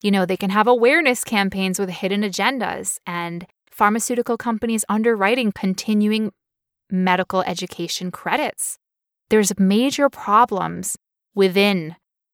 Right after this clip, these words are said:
not just the endometriosis community, but in general in healthcare with the pharmaceutical companies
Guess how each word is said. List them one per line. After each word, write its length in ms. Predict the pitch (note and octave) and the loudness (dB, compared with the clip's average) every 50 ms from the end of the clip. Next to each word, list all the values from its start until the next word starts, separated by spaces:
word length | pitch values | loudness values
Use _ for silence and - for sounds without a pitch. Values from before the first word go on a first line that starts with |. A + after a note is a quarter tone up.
| _ _ _ _ _ _ | _ _ _ _ _ _
not 220 | - F3+ E3+ F#3+ - | -2 0 0 0 0
just 280 | G#3 - C4+ - - | 0 0 0 0 0
the 60 | - G#3+ | -4 -2
endometriosis 760 | G3+ G#3 G#3 G3+ G3 F#3+ - - F#3+ F3 F3 - F#3 - - | -2 0 2 2 0 0 -2 -2 -4 -4 -4 -6 -8 -10 -6
community, 500 | - - F#3 F#3 G#3 B3+ C#4 A#3 F#3+ F3+ | -2 0 0 2 2 0 0 0 0 0
but 180 | - F3+ E3+ | 0 0 0
in 140 | F3+ F3+ F3+ | 0 0 -2
general 480 | E3 - - F3 F#3 A#3 C4+ A#3+ G3 F3 | 0 -2 -4 -2 -2 0 0 2 2 2
in 120 | F3 F3+ E3+ | 0 -2 -4
healthcare 920 | - - - F3 G3+ B3+ D4 - - - - G#3+ F3 D#3+ E3 D#3 F#3 F#3+ _ _ _ _ _ _ _ _ _ - | -6 -4 0 2 4 4 2 0 -6 -10 -6 -4 -2 0 0 -2 -2 -4 _ _ _ _ _ _ _ _ _ 0
with 280 | F#3 F#3+ F3+ E3 F3+ | 2 2 2 2 -2
the 340 | - F#3+ F3+ F3+ F3+ F3 F3+ | -2 -2 0 0 0 0 -2
pharmaceutical 680 | - - G3 F#3 F#3 F#3 F#3 - - G3 F#3+ F#3 F#3 | 0 2 2 2 4 2 0 -2 -2 0 0 0 -2
companies 720 | - - - G#3+ C4+ D#4 D4+ A3+ F#3 E3 E3 F3+ F#3 - | -2 0 0 0 0 0 0 0 0 0 0 -2 -2 -4